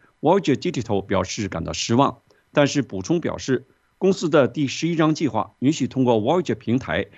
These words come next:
直接向客户分发现金和加密货币。币安美国合伙人周三作出回应，称取消收购 Voyager Digital 是艰难的决定，并将终止交易归因于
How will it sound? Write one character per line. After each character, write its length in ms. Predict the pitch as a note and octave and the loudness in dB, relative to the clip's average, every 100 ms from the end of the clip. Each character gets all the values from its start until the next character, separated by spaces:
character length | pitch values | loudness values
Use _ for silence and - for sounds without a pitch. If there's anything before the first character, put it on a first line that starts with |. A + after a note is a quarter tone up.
| - | -10
直 140 | - | -8
接 160 | D#3 F3 | 0 0
向 220 | - C3 | 2 -4
客 180 | A2 C3+ | -4 -6
户 220 | C3 A#2+ | -6 -8
分 200 | - A#2+ | -2 0
发 120 | A#2 A2+ | 2 0
现 240 | - B2+ | 2 2
金 200 | G#2 A2+ | 2 -4
和 240 | - G#2 G#2 | -2 -2 0
加 220 | B2+ B2 | 2 2
密 100 | A2 | 0
货 180 | - G#2 | -2 -4
币。 220 | G#2+ F#2+ _ _ _ _ _ _ _ - | -4 -6 _ _ _ _ _ _ _ 4
币 120 | F#3 | 6
安 120 | F#3 | 6
美 140 | D#3+ F2+ | 4 2
国 140 | A2+ | 0
合 180 | - D#3 | 0 -6
伙 160 | - | -4
人 160 | F2 F#2+ - | -6 -6 -2
周 160 | C#3 | -2
三 240 | C3+ C#3 - | 2 0 0
作 140 | B2+ | -6
出 100 | G2 | -6
回 200 | F#2+ - | -8 -4
应， 240 | F2+ G#2 - - _ _ | 0 0 -2 -20 _ _
称 240 | C#3+ C#3+ | 4 4
取 160 | D3 C#3 | 4 0
消 160 | C3 D#3 | 0 -2
收 180 | F#3+ | -2
购 160 | F3+ C3+ | 0 0
Voyager 340 | A#2+ E3+ - | 0 -4 -6
Digital 460 | G#2 E3 A#2+ - F2 - | -6 -6 -8 -12 -14 -14
是 260 | - A2+ | -8 -6
艰 300 | - E3 F3 | 0 2 2
难 120 | F2 F2 | 0 -6
的 80 | E2+ | -8
决 180 | D#2 | -8
定， 220 | E2 A#2+ - _ _ | -4 -4 -4 _ _
并 160 | D3 B2+ | 4 6
将 260 | C#3 C3+ - _ - | 6 4 -4 _ -6
终 180 | G3 | -4
止 160 | F#3 F#2+ | -4 -8
交 220 | E2+ C#3+ | -2 0
易 120 | D3 | 0
归 240 | - - C3 | -2 0 2
因 180 | C3+ A2 | 2 2
于 200 | A2 | -2